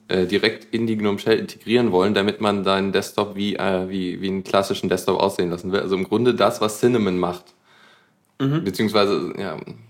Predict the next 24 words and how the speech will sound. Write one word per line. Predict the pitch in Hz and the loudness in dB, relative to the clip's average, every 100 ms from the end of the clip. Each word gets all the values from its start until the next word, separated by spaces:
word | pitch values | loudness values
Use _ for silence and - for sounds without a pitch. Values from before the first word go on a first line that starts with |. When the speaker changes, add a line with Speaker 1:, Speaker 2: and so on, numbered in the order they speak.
| _ _ _ _ _ _ _ _ _ | _ _ _ _ _ _ _ _ _
Speaker 1:
keine | 95 | -2
Ahnung, | 87 | 0
früher | - 131 127 | 0 4 4
haben | 117 | 4
sie | 107 | 0
es | 104 | 0
so | 107 | 0
gemacht, | 101 98 95 - | 2 2 0 -2
dass | 98 | -4
sie, | 101 | 0
dass | 95 95 | 0 0
sie | 101 | 2
das | 92 90 | 0 0
mit | 92 | -2
Plugins | - 90 113 - | -2 0 -2 -2
gemacht | 110 101 - | 0 0 0
haben. | 110 104 | -2 0
Jetzt | 95 92 | -2 -4
ist | 95 | -8
es | 92 | -6
halt | 92 | -6
ein | 98 | -6
bisschen | 90 - 90 | -8 -6 0
mehr | 95 98 | 0 0